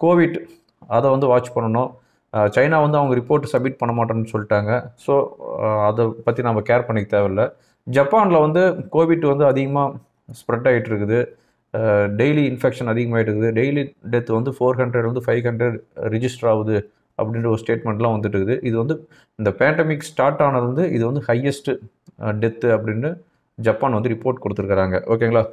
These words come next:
நம்ம இந்தியாவை பொறுத்தவரையும், அதாவது, அ, டூ ஹண்ட்ரட் to டூ ஹண்ட்ரட் அண்ட் ஃபிஃப்டிக்குள்ள தான் வந்து கோவிட் கேஸ் வந்து ரிஜிஸ்டர் ஆயிட்டு இருக்குது. So, யாரும் வந்து பயப்பட தேவையில்ல. அ, எக்கனாமிக் தான் நாம வந்து பார்க்கணும்.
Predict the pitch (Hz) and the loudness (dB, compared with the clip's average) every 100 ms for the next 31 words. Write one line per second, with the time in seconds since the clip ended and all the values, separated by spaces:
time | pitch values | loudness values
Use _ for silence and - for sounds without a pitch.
0 | - _ 131 139 143 190 196 160 151 156 | -12 _ 0 2 2 4 4 2 2 2
1 | 156 170 170 - - _ _ - - 120 | 4 2 0 -6 -18 _ _ -10 -2 2
2 | 131 135 120 76 82 110 113 113 113 151 | 2 2 -2 -2 0 4 4 4 2 0
3 | 147 135 135 127 156 147 143 139 131 131 | 2 0 -2 -2 -6 -2 -2 0 -2 -4
4 | 127 123 - 131 - - 135 135 135 120 | -6 -10 -6 -8 -8 -4 0 2 2 0
5 | 127 127 123 _ _ _ 135 139 139 135 | 0 -2 -4 _ _ _ 0 0 0 0
6 | 127 123 117 120 123 117 127 - 120 113 | 0 0 -2 0 0 -2 -4 -2 -2 0
7 | 104 104 131 - - 123 107 110 117 120 | -2 -2 -2 -6 -4 0 2 2 0 0
8 | 113 113 120 - 113 110 101 120 - _ | 0 0 -2 0 2 2 2 0 -2 _
9 | _ _ _ - 104 101 101 98 98 98 | _ _ _ -4 0 2 2 2 0 -4
10 | 98 _ _ 127 139 185 175 147 143 147 | -12 _ _ 0 2 2 2 2 0 2
11 | 139 117 107 113 101 95 98 | 2 2 0 2 0 2 -4